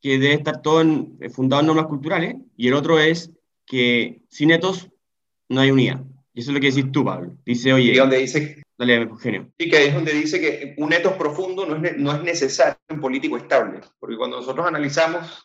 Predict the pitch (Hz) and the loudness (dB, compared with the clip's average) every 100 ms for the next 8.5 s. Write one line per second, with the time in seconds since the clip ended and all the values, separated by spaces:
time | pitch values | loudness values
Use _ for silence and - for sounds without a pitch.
0 | _ - 143 147 160 156 151 - - 139 | _ -2 0 0 -2 -2 -4 -10 -10 -4
1 | 147 156 147 143 143 151 151 151 156 143 | -2 -2 -2 -4 -4 -4 -4 -6 -6 -6
2 | 123 123 120 156 139 135 127 135 151 147 | -4 -6 -6 -4 -2 -2 0 0 0 -2
3 | 139 151 139 - 131 151 139 143 143 135 | -4 -6 -8 -8 -8 -8 -8 -6 -4 -2
4 | 131 147 143 139 135 233 151 151 127 - | -2 0 -2 -2 -4 -6 -6 -4 -4 -4
5 | 139 113 110 - 120 117 117 - 143 135 | -4 -4 -8 -10 -10 -10 -8 -4 -2 -2
6 | 117 120 120 120 165 - 165 165 - _ | -4 -6 -6 -2 0 -2 -6 -14 -18 _
7 | - 131 131 147 135 131 120 143 143 139 | -2 0 2 2 0 -2 -4 -6 -6 -8
8 | 120 117 123 98 | -12 -8 -6 -6